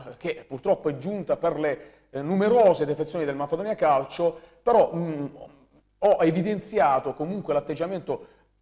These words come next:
un po' remissivo del Manfredonia Calcio. Non è stato un Manfredonia Calcio che si è espresso,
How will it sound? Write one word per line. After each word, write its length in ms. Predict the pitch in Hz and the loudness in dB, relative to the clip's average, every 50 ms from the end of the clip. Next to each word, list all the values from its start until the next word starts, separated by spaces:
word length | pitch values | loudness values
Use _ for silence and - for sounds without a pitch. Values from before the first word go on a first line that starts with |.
| _ _ _ _ _ _ - | _ _ _ _ _ _ -6
un 160 | 165 185 190 | -2 -2 2
po' 320 | - 269 240 190 156 147 | 6 8 8 8 6 4
remissivo 640 | 170 202 208 214 190 - - - 202 180 147 147 143 | 2 0 0 0 -2 -4 -6 -6 -4 -2 0 0 0
del 100 | 143 143 | 0 -2
Manfredonia 460 | 143 139 - - 143 147 143 139 139 | -4 -6 -6 -6 -6 -4 -6 -6 -2
Calcio. 300 | - 139 120 113 - 127 | 0 0 0 0 -2 -6
Non 220 | 143 185 202 202 | -6 -6 -4 -4
è 220 | 220 220 190 170 165 | -2 -2 -2 -2 -4
stato 380 | - - 208 180 151 - 156 | -2 2 4 4 4 4 2
un 60 | 147 | -2
Manfredonia 400 | 143 143 139 - 139 151 165 165 | -2 -2 -4 -4 -4 -4 -4 -2
Calcio 280 | 165 - 151 147 - 127 | 0 0 0 0 0 -4
che 120 | - 147 | -4 -4
si 200 | 135 - 165 160 | -4 -2 -2 0
è 140 | 151 135 123 | 2 2 0
espresso, 840 | 147 143 - - - 175 165 156 - - - 165 143 - - - | -2 -4 -8 -6 -2 -2 0 -2 -2 -4 -2 -2 -2 -2 -6 -14